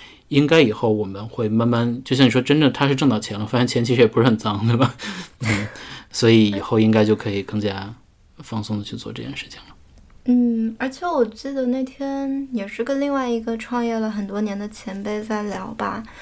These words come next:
Speaker 2: 就是大家愿意花钱买你的东西，一定是因为你的东西帮助到他，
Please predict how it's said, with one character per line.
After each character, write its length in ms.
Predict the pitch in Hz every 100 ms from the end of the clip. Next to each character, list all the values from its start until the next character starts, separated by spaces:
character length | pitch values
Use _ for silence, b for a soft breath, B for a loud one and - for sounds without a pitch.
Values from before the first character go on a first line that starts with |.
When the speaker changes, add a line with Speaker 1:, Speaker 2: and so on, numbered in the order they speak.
| B B -
Speaker 2:
就 140 | 214
是 340 | 220 - 226 214
大 200 | 247 247
家 180 | 269 277
愿 180 | 294
意 60 | 269
花 260 | 262 269 269
钱 220 | - 214
买 220 | 202 202
你 180 | 262 247
的 100 | 190
东 240 | 214 220
西， 260 | 220 - 208
一 40 |
定 220 | 202 240
是 160 | 233 247
因 100 | 240
为 100 | 240
你 160 | 233 208
的 80 |
东 160 | 214 214
西 140 | 226
帮 240 | 240 254 277
助 160 | 302
到 180 | 233 196
他， 320 | - - 302